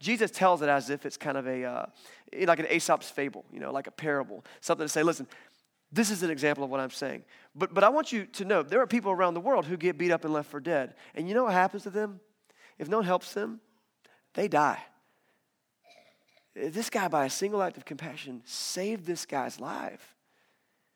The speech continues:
And who knows what may have happened beyond that if it was a real person. The Samaritan not only becomes a hero of the story, but this Samaritan, which the Jewish leaders would not have wanted us to even talk to,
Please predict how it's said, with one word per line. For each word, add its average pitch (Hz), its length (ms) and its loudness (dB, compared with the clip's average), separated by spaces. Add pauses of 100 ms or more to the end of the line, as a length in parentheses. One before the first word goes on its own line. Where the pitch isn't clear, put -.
(240)
And 160 80 -14
who 208 140 -8
knows 226 260 -2
what 143 120 -4
may 131 100 -2
have 120 100 -4
happened 120 300 -4
beyond 80 320 -8
that 65 120 -8
if - 100 -14
it 147 40 -8
was 135 140 -8
a 131 40 -8
real 131 200 -6
person. 123 420 -14 (1500)
The - 80 -8
Samaritan 214 440 2
not 190 80 6
only 196 140 2
becomes 160 260 -4
a 147 40 -6
hero 175 200 -2
of 135 80 -4
the 131 80 -8
story, 185 380 -4
but 139 160 -8
this 143 160 -2
Samaritan, - 1200 0 (220)
which - 100 -16
the 143 100 -10
Jewish 147 300 -4
leaders 147 220 -4
would 131 120 -8
not 139 180 0
have 143 100 -4
wanted 143 180 -4
us 135 100 -8
to 135 100 -10
even 131 200 -8
talk 151 320 -4
to, - 120 -16